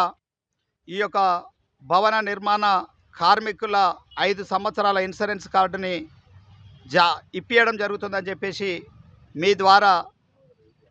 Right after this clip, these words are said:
మన కమ్మరి వడ్రంగులకు తెలియజేస్తున్నాం. దానివల్ల లాభం ఏంటంటే, తాను తండ్రి ఇన్సూరెన్స్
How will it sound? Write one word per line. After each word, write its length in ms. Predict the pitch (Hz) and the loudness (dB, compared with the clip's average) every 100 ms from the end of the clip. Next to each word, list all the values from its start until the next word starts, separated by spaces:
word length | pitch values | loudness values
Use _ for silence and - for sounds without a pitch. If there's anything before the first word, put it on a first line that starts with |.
| _ _ _ _ _ _ _ 143 | _ _ _ _ _ _ _ -4
మన 140 | 175 208 185 - | 0 2 0 0
కమ్మరి 260 | 185 208 202 | -2 0 0
వడ్రంగులకు 440 | 190 196 196 196 185 | 0 -2 -4 -4 -4
తెలియజేస్తున్నాం. 540 | 180 190 165 180 143 - _ _ _ _ | -2 -4 -4 -4 -4 -6 _ _ _ _
దానివల్ల 380 | 160 208 190 208 233 | 4 4 2 4 4
లాభం 260 | 208 202 233 226 | 4 0 -2 -6
ఏంటంటే, 360 | 220 214 233 233 214 _ _ _ _ _ _ _ _ _ _ _ _ _ _ _ _ _ _ _ _ _ _ _ 175 | -4 -4 -2 -2 -4 _ _ _ _ _ _ _ _ _ _ _ _ _ _ _ _ _ _ _ _ _ _ _ 0
తాను 280 | 196 247 247 202 - | 2 2 -2 -8 -6
తండ్రి 300 | 196 226 247 240 214 _ _ _ _ - | -6 2 2 2 -2 _ _ _ _ -14
ఇన్సూరెన్స్ 380 | 190 190 247 190 | -8 -2 0 -2